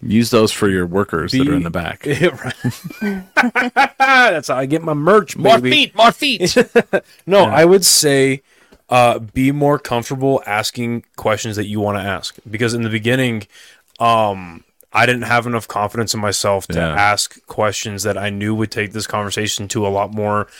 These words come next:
Speaker 2: it would elevate the conversation to a more interesting place, but it might also make somebody uncomfortable,
Speaker 1: Mm-hmm.
Speaker 2: right?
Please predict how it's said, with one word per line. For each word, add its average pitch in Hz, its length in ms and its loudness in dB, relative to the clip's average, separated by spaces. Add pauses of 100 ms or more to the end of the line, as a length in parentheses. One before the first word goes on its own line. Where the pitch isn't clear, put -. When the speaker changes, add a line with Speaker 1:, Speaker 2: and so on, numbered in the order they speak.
(260)
Speaker 2:
it 120 140 2
would 113 160 0
elevate 127 320 2
the 117 60 -14
conversation 117 560 -2
to 110 80 2
a 104 40 2
more 104 220 0
interesting 120 380 -4
place, 147 260 0
but 107 160 -8
it 107 80 -2
might 104 200 -2
also 101 340 -4
make 104 160 -4
somebody 101 240 -4
uncomfortable, 113 580 -4 (260)
Speaker 1:
Mm-hmm. 95 220 -2
Speaker 2:
right? 117 300 0